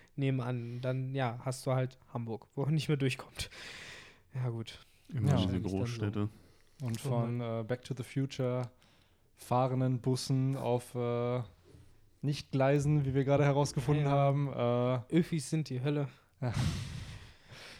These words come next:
Speaker 3: Zu, ja, One Piece. Ich hätte jetzt eine schönere Überleitung finden können, aber irgendwie bietet sich in dem Kapitel nichts an.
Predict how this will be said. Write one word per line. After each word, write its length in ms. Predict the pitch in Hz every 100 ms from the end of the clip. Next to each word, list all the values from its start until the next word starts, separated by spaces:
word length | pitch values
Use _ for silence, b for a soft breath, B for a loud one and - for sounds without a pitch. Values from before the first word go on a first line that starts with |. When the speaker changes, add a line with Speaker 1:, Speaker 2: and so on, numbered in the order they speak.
| B
Speaker 3:
Zu, 320 | - 160 180 139
ja, 180 | 156
One 240 | 120 120 165
Piece. 380 | 135 110 104 -
Ich 140 | -
hätte 120 | 131
jetzt 220 | 135 -
eine 260 | 131 131 127
schönere 320 | - 135 127
Überleitung 600 | 127 127 123 113 123 123 -
finden 360 | - 123 120
können, 260 | 123 123 123
aber 260 | 117 113
irgendwie 400 | 123 120 123 123
bietet 380 | 117 117 123 127
sich 140 | - 123
in 80 |
dem 120 | 120 123
Kapitel 400 | 120 127 131 123
nichts 300 | 123 - 127
an. 240 | 120 131